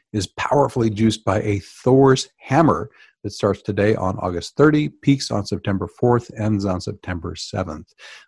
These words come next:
The Virgo sun is at the tip of this aspect pattern, while Mars in Aries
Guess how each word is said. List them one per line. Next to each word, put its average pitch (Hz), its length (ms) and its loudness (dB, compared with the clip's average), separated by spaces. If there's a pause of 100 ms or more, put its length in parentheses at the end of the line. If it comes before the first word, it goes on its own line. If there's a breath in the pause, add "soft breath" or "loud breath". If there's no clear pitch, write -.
The 104 80 -2
Virgo 107 360 6
sun 110 300 2
is 98 120 0
at 92 140 -4
the 87 200 -8
tip 156 240 0
of 101 180 -6
this 98 160 -6
aspect 90 500 -8
pattern, 135 360 -2
while 92 240 0
Mars 98 400 2
in 98 160 -2
Aries 117 320 2